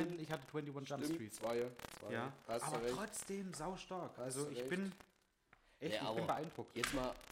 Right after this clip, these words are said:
Speaker 2: wie viel
Speaker 1: wie
Speaker 2: Zeit du
Speaker 1: viel,
Speaker 2: vorm Fernseher verbringst
Speaker 1: wie viel
Speaker 2: und bin auch neidisch.
Speaker 1: sinnlos, unnützes Wissen ich mir über die Jahre hinweg angeeignet habe. Hätte ich das alles in meine Bildung
Speaker 2: Du hast ja
Speaker 1: gesteckt,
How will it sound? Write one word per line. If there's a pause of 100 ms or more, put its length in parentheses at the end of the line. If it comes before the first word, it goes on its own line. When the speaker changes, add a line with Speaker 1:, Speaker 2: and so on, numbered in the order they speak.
Speaker 2:
wie
viel
Speaker 1:
wie
Speaker 2:
Zeit
du
Speaker 1:
viel,
Speaker 2:
vorm
Fernseher
verbringst
Speaker 1:
wie
viel
Speaker 2:
und
bin
auch
neidisch.
Speaker 1:
sinnlos, (220)
unnützes
Wissen
ich
mir
über
die
Jahre
hinweg
angeeignet
habe. (380)
Hätte
ich
das
alles
in
meine
Bildung
Speaker 2:
Du
hast
ja
Speaker 1:
gesteckt,